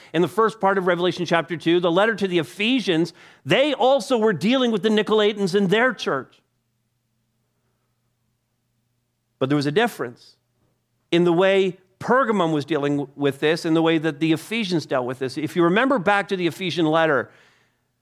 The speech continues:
the Ephesians were awesome at truth. In fact, it says in that letter that they hated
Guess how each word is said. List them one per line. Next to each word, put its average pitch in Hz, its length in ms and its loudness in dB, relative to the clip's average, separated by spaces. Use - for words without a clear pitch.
the 190 80 2
Ephesians 226 680 -2
were 175 240 0
awesome 240 540 2
at 190 140 -2
truth. 233 560 0
In 180 100 0
fact, 214 240 0
it 196 80 -2
says 254 300 0
in 247 80 0
that 214 180 0
letter 220 220 2
that 208 160 -2
they 220 160 2
hated 262 680 2